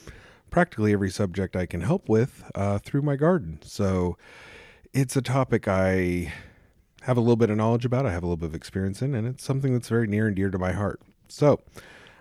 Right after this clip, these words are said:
uh, going forward, these episodes will focus on giving you guys activities you can do with kids in the garden, uh, helping kids work around their limitations in the garden. You know, uh, tiny seeds are sometimes hard for tiny hands.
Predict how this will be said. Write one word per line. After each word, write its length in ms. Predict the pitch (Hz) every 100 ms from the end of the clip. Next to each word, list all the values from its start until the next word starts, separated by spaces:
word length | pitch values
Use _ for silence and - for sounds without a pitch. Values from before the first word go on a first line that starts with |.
| -
uh, 140 | 90
going 300 | 87 127 147
forward, 360 | 151 165 202 160
these 260 | 123 127 -
episodes 560 | 131 139 - 135 123 113
will 280 | 113 117
focus 420 | 113 117 110 120 -
on 320 | 113 110 107
giving 240 | 107 110
you 80 | 104
guys 260 | 104 98 90
activities 520 | 85 113 104 104 98
you 40 |
can 140 | 98 98
do 100 | 98
with 140 | 101
kids 260 | - 104 107
in 60 |
the 60 | 107
garden, 420 | 104 107 110 113 - _ -
uh, 180 | 85 87
helping 400 | 139 113 113 101
kids 320 | 120 104 95
work 160 | 104 110
around 140 | 98
their 100 | 92
limitations 640 | 101 98 107 104 - 135
in 80 | 143
the 60 | 151
garden. 360 | 156 170 190
You 120 | 156 90
know, 120 | 85 -
uh, 180 | - - 107 - - _ -
tiny 280 | - 98 98
seeds 380 | - 98 98 87
are 60 |
sometimes 400 | 90 104 98 95
hard 200 | - 95
for 120 | - 92
tiny 280 | 98 98
hands. 580 | 90 101 95 95 95 -